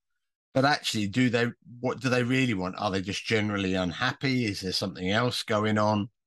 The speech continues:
It's way more complex than, "Oh, just lose a bit of weight."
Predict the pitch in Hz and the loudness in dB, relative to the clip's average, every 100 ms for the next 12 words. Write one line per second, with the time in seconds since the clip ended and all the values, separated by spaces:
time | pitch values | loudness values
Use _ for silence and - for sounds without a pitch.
0 | _ _ _ _ 135 135 - 151 170 160 | _ _ _ _ -2 0 0 0 4 6
1 | 143 123 110 92 - 120 107 101 90 - | 8 8 6 4 2 0 0 -2 -4 -4
2 | - 101 104 90 90 _ _ _ _ 95 | 0 2 2 0 -4 _ _ _ _ -4
3 | 90 - 101 - 95 95 92 101 90 95 | -4 -2 -4 2 2 4 2 0 0 0
4 | 101 92 92 | 2 2 0